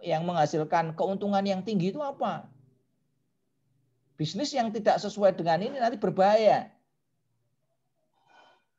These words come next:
Maka harus menyesuaikan selain dengan standar, harus menyesuaikan dengan ini,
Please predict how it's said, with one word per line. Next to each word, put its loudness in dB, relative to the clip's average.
Maka 0
harus 0
menyesuaikan 0
selain 6
dengan 0
standar, 2
harus 2
menyesuaikan -4
dengan 0
ini, -6